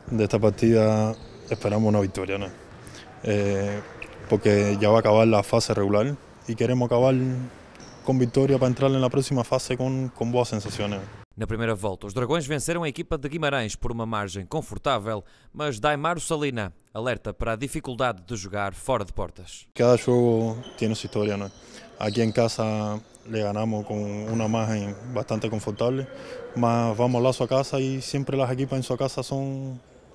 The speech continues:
Speaker 1: um bocadinho mais difíceis.
Speaker 2: Antes de pensar na fase final, há ainda muito campeonato pela frente e o facto de a equipa azul e branca entrar na fase decisiva em desvantagem não assusta o pivô internacional português.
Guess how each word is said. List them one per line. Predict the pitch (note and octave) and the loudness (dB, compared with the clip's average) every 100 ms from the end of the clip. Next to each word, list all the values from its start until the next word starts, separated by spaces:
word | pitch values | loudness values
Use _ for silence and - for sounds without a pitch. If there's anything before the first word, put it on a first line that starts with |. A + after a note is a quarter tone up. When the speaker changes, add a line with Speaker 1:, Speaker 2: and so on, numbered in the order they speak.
| - | -12
Speaker 1:
um | - | -6
bocadinho | B2+ A#2 A2 A2 | -4 -2 -2 -2
mais | G#2 G2 | -4 -6
difíceis. | G#2 F#2+ - _ _ | -10 -12 -18 _ _
Speaker 2:
Antes | G#2+ G2+ | -10 -10
de | - | -6
pensar | A2 - G#2+ G2 | -4 -2 -2 -4
na | G2+ | -6
fase | G2+ G2 E2 | -8 -8 -8
final, | - B2 C3 C3 | -6 -2 -2 0
há | |
ainda | B2+ D3 C#3 | 0 -2 -2
muito | C3 F3 - | -2 -4 -4
campeonato | D3+ C3+ C3+ D3+ - | -6 -4 -6 -6 -6
pela | D3+ | -6
frente | C3+ C3 B2 A#2 A2 - - _ | -4 -4 -4 -4 -8 -8 -20 _
e | G#2+ | -10
o | G#2 | -6
facto | - A2 - G2 | -4 -4 -6 -8
de | |
a | G#2+ | -8
equipa | - G#2+ A2+ | -8 -8 -6
azul | G#2+ A#2+ | -4 -4
e | |
branca | G#2+ G#2 G#2+ | -4 -6 -6
entrar | G#2+ A2+ G#2+ | -8 -4 -4
na | G2+ G#2+ | -4 -8
fase | - B2+ G#2+ | -4 -4 -4
decisiva | G2 D#3 - B2 B2 A2 F#2 F2+ - | -6 -6 -6 -6 -6 -6 -8 -10 -8
em | G#2+ | -10
desvantagem | F#2 A#2 B2+ B2+ G2+ A2 G#2 - _ - | -6 -8 -4 -4 -2 -4 -6 -10 _ -8
não | D3 | -4
assusta | D#3 - C#3 - G2 F2 | -2 -2 -4 -6 -8 -8
o | - G2 | -12 -6
pivô | - B2+ G2+ A#2 | -2 -2 -2 -4
internacional | A#2 C3 B2+ - A2 F2+ | -4 -6 -8 -6 -8 -8
português. | - - F#2+ E2+ - | -8 -8 -8 -10 -12